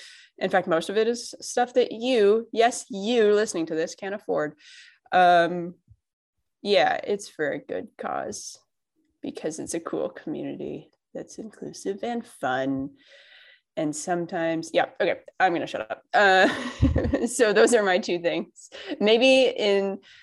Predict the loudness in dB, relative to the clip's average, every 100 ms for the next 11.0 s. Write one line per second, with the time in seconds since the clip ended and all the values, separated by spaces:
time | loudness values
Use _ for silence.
0 | _ _ -2 0 0 -2 -4 -2 -2 2
1 | 2 2 0 -2 -2 -4 -6 -6 -6 -4
2 | -4 -4 -4 -6 -6 -10 _ -20 -20 -20
3 | _ _ _ -4 -2 2 2 2 0 -8
4 | -10 -4 -2 0 -2 -6 -16 _ _ -4
5 | -2 -2 -2 -2 0 -2 -4 -6 -10 _
6 | _ _ _ -2 0 0 -2 -6 -10 -18
7 | -6 0 2 0 -4 -20 -20 _ _ _
8 | _ _ -20 -12 -6 -4 -2 -4 -8 -14
9 | _ _ _ _ -20 -18 -20 _ -20 -20
10 | _ -12 -2 0 0 2 2 2 -2 -8